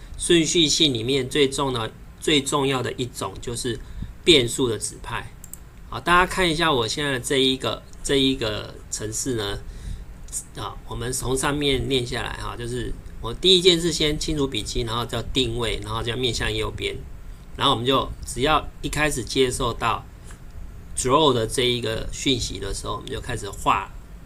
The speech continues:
开始画笔，然后我们画四次，重复四次，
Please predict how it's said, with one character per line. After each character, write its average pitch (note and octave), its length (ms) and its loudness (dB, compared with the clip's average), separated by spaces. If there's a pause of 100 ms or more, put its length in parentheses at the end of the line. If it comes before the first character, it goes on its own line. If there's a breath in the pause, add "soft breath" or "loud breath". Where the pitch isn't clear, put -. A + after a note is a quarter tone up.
(100)
开 B2 100 -6
始 A#2+ 140 -6
画 G2+ 320 -6
笔， - 80 -14 (560 loud breath)
然 A2 100 -4
后 C#3 140 2
我 A#2+ 60 0
们 G#2 180 -4
画 A#2 240 0
四 A#2 240 -4
次， G2+ 380 -4
重 A#2+ 240 -2
复 B2 40 -2
四 A#2+ 220 -2
次， - 340 -8